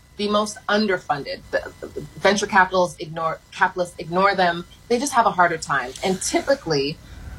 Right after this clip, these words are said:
Black entrepreneurs have had a harder time getting financing for their businesses. So we see these people every day, all the time. They just need a little help. So putting this group together so we can lend out money. And I know there, one of my colleagues who's also a banker lady,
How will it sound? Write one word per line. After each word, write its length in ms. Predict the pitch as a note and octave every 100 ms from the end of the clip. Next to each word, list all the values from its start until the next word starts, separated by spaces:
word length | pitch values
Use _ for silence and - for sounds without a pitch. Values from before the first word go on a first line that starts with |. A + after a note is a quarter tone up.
| -
Black 280 | G#3+ A#3 A#3+
entrepreneurs 500 | A3+ A3+ - F#3 F3+
have 80 | -
had 180 | G3
a 60 | G3
harder 320 | D#3 F#3 F#3
time 320 | F3 F3 D#3+ D#3
getting 220 | D#3 D#3
financing 520 | E3 D#3+ C#3+ C3+ C#3+ -
for 100 | C#3+
their 100 | C#3+
businesses. 440 | C#3 - - - -
So 240 | - G3+
we 160 | F#3+ D4
see 220 | - D4
these 180 | C4+ C#4
people 340 | C4+ A#3+ A3+ G#3+
every 160 | G#3+
day, 140 | G#3 G3
all 140 | F#3
the 80 | F#3
time. 340 | F3+ D#3 D#3 E3 - -
They 120 | A#3
just 180 | A3+ -
need 180 | G3 F#3
a 80 | E3
little 300 | D3+ D3 C#3
help. 280 | C#3+ B2 - - -
So 200 | - D#3
putting 440 | - B3 C#4 C#4
this 200 | A#3+ -
group 240 | - A3+
together 420 | - G3+ F3+ F3+ F#3
so 160 | F3+
we 100 | E3+
can 220 | E3+ D#3+ D#3
lend 260 | D3+ D#3 -
out 260 | C#3 C#3
money. 180 | C#3 - - - - - -
And 140 | G3+ G#3
I 80 | G#3
know 280 | A3 A#3+
there, 380 | A#3+ G#3 F3+ F3 -
one 120 | G#3
of 60 | G#3
my 140 | F3+ -
colleagues 520 | A#3+ C4+ A3 E3+ -
who's 120 | G3 -
also 320 | F#3 F#3 B3+
a 40 | A3+
banker 340 | E3 D#3 D#3+
lady, 360 | D3 C3 C#3